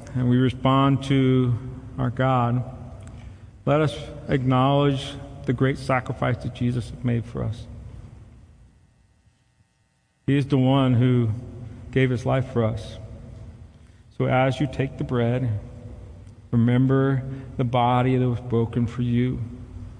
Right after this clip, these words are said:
And as you take the juice, remember the blood of Christ was shed for you and me.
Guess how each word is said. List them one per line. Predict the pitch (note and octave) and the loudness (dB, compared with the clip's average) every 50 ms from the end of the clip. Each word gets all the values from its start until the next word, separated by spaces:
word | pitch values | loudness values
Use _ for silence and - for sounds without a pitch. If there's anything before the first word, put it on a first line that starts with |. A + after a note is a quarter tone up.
| - - - - - - - - - - - _ - _ _ _ _ | -18 -20 -20 -20 -20 -20 -20 -20 -20 -20 -20 _ -20 _ _ _ _
And | A#2+ A#2 | 0 2
as | A#2 A#2+ B2 B2+ A#2 B2+ | 4 4 4 4 2 2
you | C3 | 2
take | - C#3+ C#3 C3+ C#3 | 2 2 2 2 2
the | - C#3 | 0 -2
juice, | A#2+ - D3 D3+ D#3 E3 D#3+ D3+ C#3+ - - - - - - - - - - - - - - - - - - - - - - - - - - - - - _ | 0 4 4 6 6 6 6 4 2 -2 -6 -8 -10 -10 -12 -14 -14 -14 -14 -14 -16 -16 -16 -16 -18 -20 -20 -20 -20 -20 -20 -20 -20 -20 -20 -20 -20 -6 _
remember | - C3 B2+ C3+ C3 C3+ C3 B2 A#2+ A2+ - - - - - - - - - - - - - - - - - - | 2 2 4 4 4 4 4 4 2 0 -2 -8 -12 -12 -14 -14 -14 -16 -16 -16 -16 -16 -18 -18 -18 -18 -6 -4
the | C#3 | -4
blood | A#2+ - C3+ C3 C3 C3+ | -2 0 2 2 2 2
of | C#3+ C3+ | 2 0
Christ | - - - B2+ A#2 A#2 B2 A#2 - - - - | -2 -2 -2 0 0 0 -2 -4 -6 -8 -10 -8
was | B2+ A#2 | -6 -6
shed | - - - - C3+ B2 A2 A2 A2 A2+ G#2+ - - - - - - - - - - - - - - - | -8 -8 -6 -4 -2 0 0 0 0 0 -2 -4 -6 -12 -14 -16 -16 -16 -16 -18 -18 -18 -18 -20 -14 -6
for | - C3+ | -4 -2
you | C3 C#3 E3 D3 C3 A#2+ G#2+ - - - - - - - - - - - - - - - - - - - - - - - _ _ _ _ _ _ _ _ _ _ _ _ _ _ - | 0 2 2 2 2 0 -2 -6 -12 -14 -14 -14 -14 -14 -16 -16 -16 -16 -18 -18 -20 -20 -20 -20 -20 -20 -20 -20 -20 -20 _ _ _ _ _ _ _ _ _ _ _ _ _ _ -4
and | - B2+ C3+ | 0 2 2
me. | D3 D3+ B2+ A2+ | 4 2 2 0